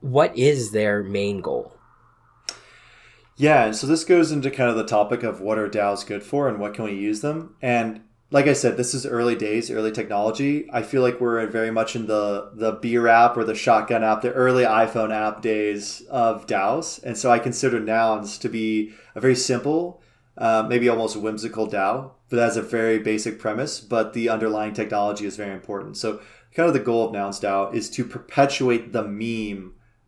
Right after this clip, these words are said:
Speaker 2: of the Noggles, right? Those square glasses.
Speaker 1: Yes, yeah.
Speaker 2: That's the under-, that's it. That's the goal, is to make those glasses known and spread as far across the internet as possible.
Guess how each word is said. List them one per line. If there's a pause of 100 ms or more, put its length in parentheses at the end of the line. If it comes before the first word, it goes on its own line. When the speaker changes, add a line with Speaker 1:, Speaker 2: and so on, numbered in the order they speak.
(180)
Speaker 2:
of
the
Noggles,
right?
Those
square
glasses.
Speaker 1:
Yes,
yeah.
Speaker 2:
That's
the
under-,
that's
it.
That's
the
goal,
is
to
make
those
glasses
known (240)
and
spread
as
far
across
the
internet
as
possible.